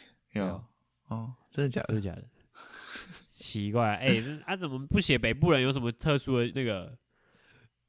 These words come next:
Speaker 1: 因为我们就是正统
Speaker 2: 啊。
Speaker 1: 吗？
Speaker 2: 啊。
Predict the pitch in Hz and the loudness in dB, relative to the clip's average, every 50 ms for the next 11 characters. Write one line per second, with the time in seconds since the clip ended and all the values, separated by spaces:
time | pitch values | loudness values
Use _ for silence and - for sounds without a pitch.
0 | _ _ _ - 156 180 175 147 120 107 95 - 143 151 156 151 143 139 131 120 | _ _ _ -8 -6 -4 -4 -2 -2 -2 -2 -2 -2 0 0 0 0 0 0 0
1 | 107 98 - - _ - 175 143 113 113 - 135 - - - 170 185 196 190 - | -4 -6 -10 -14 _ -6 -4 -4 -4 -6 -10 -12 -12 4 4 6 6 6 4 0
2 | - - - - _ _ _ _ _ - _ 104 104 110 110 156 151 - | -4 -12 -20 -20 _ _ _ _ _ -14 _ -4 -4 0 0 0 0 -2